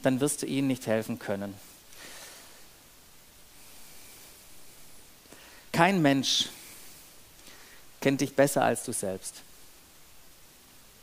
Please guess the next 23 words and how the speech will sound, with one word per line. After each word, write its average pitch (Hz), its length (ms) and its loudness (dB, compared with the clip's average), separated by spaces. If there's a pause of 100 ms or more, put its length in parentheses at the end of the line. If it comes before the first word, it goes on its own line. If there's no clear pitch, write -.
(880)
Stimmt's? 190 260 -10 (1800)
Und 143 140 4
wir 156 80 4
kennen 175 260 2
ja 170 140 4
unsere 123 280 0
Gedanken, 107 560 -2 (840)
unsere 143 280 2
Motive, 113 560 0 (760)
unsere 135 380 2
Haltungen, 110 580 2 (760)
die 131 60 2
kennen 120 420 4
wir. 92 220 -2 (880)
Und 151 120 4
ich 185 120 4
möchte 214 300 6 (120)
uns 185 200 6
einfach 175 380 6
einladen, 170 540 10
und 143 100 0
vielleicht 143 320 6
sa-, - 200 4